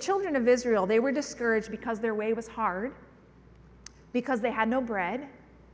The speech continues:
because they had no water, and what they did have, God had provided manna, but they were tired of it. <laughs> They were, they were wanting something else. And really we see at the heart of their, their,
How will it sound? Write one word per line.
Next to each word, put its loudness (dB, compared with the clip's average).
because 0
they -4
had -4
no -4
water, -2
and 4
what 0
they 4
did -2
have, 0
God 2
had 2
provided 0
manna, -2
but 6
they 8
were 2
tired -2
of -6
it. 0
<laughs> -12
They 0
were, 2
they 4
were 6
wanting 4
something -2
else. -6
And 0
really 4
we 0
see -6
at 0
the -4
heart -4
of -6
their, -2
their, -2